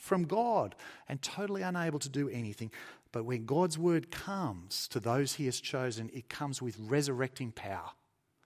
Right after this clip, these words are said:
It comes with the power of the Holy Spirit. It's the Spirit word that causes people to be reborn,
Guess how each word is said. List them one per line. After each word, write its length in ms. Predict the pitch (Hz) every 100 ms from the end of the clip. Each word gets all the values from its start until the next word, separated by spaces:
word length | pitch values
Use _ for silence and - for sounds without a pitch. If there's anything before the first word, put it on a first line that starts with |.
| _ _ - _
It 100 | 135
comes 280 | - 170 -
with 100 | -
the 80 | 147
power 380 | - 160 147
of 100 | 143
the 80 | -
Holy 380 | 123 151 147 143
Spirit. 560 | - - 120 107 90 - - -
It's 160 | 135 -
the 100 | 131
Spirit 640 | - - - 185 180 139
word 300 | 110 104 101
that 160 | 123 -
causes 340 | 131 120 113
people 340 | - 135 120 117
to 120 | 120
be 260 | 113 120 117 - -
reborn, 800 | 131 117 156 175 135 117 107 104